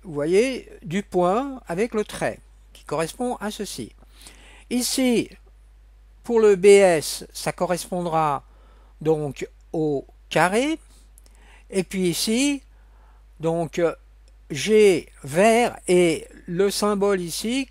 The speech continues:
correspond au triangle vert qui se trouve ici. Donc ici, c'est B, c'est le bleu. Maintenant, ici, on a T, virgule T.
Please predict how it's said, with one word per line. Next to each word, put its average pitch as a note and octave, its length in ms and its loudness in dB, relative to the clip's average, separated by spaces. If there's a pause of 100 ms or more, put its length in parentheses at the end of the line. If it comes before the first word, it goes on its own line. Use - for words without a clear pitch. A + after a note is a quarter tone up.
correspond E3 460 -4
au A#3 100 0
triangle F#3+ 540 -2
vert F#3 300 -2
qui F#3 120 -10
se - 100 -10
trouve G#3+ 260 -8
ici. C3+ 360 -8 (960)
Donc E3 200 -6
ici, B3 380 -2
c'est E3 240 -2
B, A3 560 4
c'est - 240 2
le G3+ 120 4
bleu. E3 280 -4 (1120)
Maintenant, A#3 580 0 (340)
ici, G#3+ 480 -2
on F#3 220 -2
a D#3 260 -2 (600)
T, B3+ 340 4 (2000)
virgule G#3+ 360 -2
T. F#3 400 -2